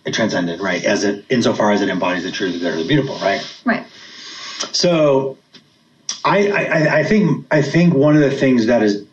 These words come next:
Speaker 1: um, frustrating for me about museums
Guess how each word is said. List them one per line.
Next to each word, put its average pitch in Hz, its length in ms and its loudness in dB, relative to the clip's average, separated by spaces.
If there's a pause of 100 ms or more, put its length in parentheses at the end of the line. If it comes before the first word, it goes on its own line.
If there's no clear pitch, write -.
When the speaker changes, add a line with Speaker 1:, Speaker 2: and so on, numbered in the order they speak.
(140)
Speaker 1:
um, 92 600 -2 (560)
frustrating 147 480 0
for 117 100 0
me 117 160 4
about 104 240 0
museums 101 840 0